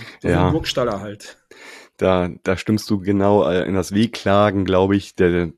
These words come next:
Speaker 2: der Fanszene, äh, gerade ein, <laughs> sozusagen, die da auch immer noch, äh, Guido Burgstaller hinterher trauern und, und die sich, glaub ich, halt so einen alten Hasen wünschen. Wir haben ja die jüngste Mannschaft der zweiten Liga im Durchschnitt.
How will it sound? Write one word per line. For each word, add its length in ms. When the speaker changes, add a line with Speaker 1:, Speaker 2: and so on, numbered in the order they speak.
Speaker 2:
der 100
Fanszene, 640
äh, 180
gerade 360
ein, 340
<laughs> 0
sozusagen, 720
die 160
da 180
auch 160
immer 200
noch, 420
äh, 280
Guido 220
Burgstaller 360
hinterher 420
trauern 500
und, 400
und 260
die 280
sich, 240
glaub 220
ich, 120
halt 160
so 60
einen 80
alten 280
Hasen 420
wünschen. 340
Wir 100
haben 240
ja 220
die 160
jüngste 440
Mannschaft 680
der 380
zweiten 360
Liga 220
im 120
Durchschnitt. 420